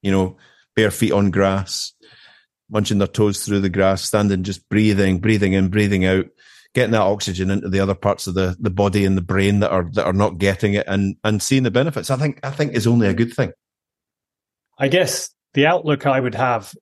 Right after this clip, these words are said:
Speaker 2: I mean, I've had my own health challenges the last couple of years, nothing to do with covid or the vaccines, completely unrelated. And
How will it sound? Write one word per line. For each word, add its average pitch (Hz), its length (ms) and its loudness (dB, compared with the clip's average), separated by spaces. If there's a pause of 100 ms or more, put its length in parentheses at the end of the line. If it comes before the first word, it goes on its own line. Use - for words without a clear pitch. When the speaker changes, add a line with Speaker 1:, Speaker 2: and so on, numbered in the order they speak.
(640)
Speaker 2:
I 135 80 -10
mean, 143 140 0
I've 139 160 0
had 131 180 0
my 120 100 -2
own 113 320 -2
health - 540 -6
challenges 113 400 -2
the 107 80 -2
last 107 220 -2
couple 110 200 -8
of 101 60 -6
years, 92 140 -6
nothing 113 300 0
to - 80 -8
do 104 180 0
with 95 220 -4
covid 104 320 0
or 104 60 2
the 98 80 0
vaccines, 98 500 -4
completely 113 440 -2
unrelated. 101 600 -2 (680)
And 110 360 0